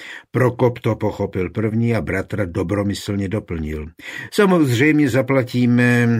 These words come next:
i případné náklady, které by s tím prodejem vznikly.“ Teprve pak správce potvrdil svému pánovi, že provést se to dá.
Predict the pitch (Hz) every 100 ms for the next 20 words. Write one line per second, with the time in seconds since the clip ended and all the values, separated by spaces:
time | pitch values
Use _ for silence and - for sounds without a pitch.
0 | 113 - 113 - 117 113 101 107 101 117
1 | 135 123 139 135 131 123 - 113 113 113
2 | 107 104 - - 104 104 101 101 101 98
3 | 101 92 95 92 92 90 78 71 82 80
4 | - 78 78 - _ _ _ _ _ _
5 | _ _ _ 180 175 151 135 - 78 -
6 | _ - - - - 80 76 - 85 120
7 | 120 120 110 113 107 104 104 92 101 98
8 | 101 98 101 - - - - 175 220 -
9 | 139 151 160 - - 127 117 120 104 82
10 | -